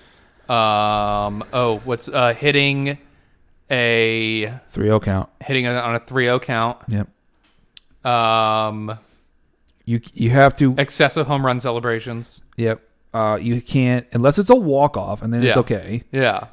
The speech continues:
Speaker 2: And then, um, you have to have a certain pace going around the bases.
Speaker 1: Yeah,
Speaker 2: You
Speaker 1: can't
Speaker 2: c-,
Speaker 1: take your time
Speaker 2: you
Speaker 1: too
Speaker 2: can't,
Speaker 1: much.
Speaker 2: you, you can't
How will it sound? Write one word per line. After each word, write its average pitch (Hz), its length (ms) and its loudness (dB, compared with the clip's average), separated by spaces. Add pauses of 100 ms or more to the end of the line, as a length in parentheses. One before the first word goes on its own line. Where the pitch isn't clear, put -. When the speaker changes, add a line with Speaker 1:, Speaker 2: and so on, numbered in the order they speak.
Speaker 2:
And 131 120 4
then, 131 340 2
um, 117 800 0 (160)
you 123 140 2
have 135 280 6
to 147 120 4
have 135 200 4
a 117 80 0
certain 135 380 0
pace 123 540 2
going 117 320 -4
around 120 420 -2
the 104 60 -2
bases. 85 600 -12
Speaker 1:
Yeah, 120 200 -2
Speaker 2:
You - 100 -14
Speaker 1:
can't 120 200 -2
Speaker 2:
c-, - 40 -10
Speaker 1:
take 135 120 -6
your 139 80 -8
time 98 460 -10
Speaker 2:
you 120 80 -2
Speaker 1:
too 110 80 -8
Speaker 2:
can't, 131 180 2
Speaker 1:
much. 98 100 -10
Speaker 2:
you, 117 140 -6
you 120 140 -6
can't 135 340 0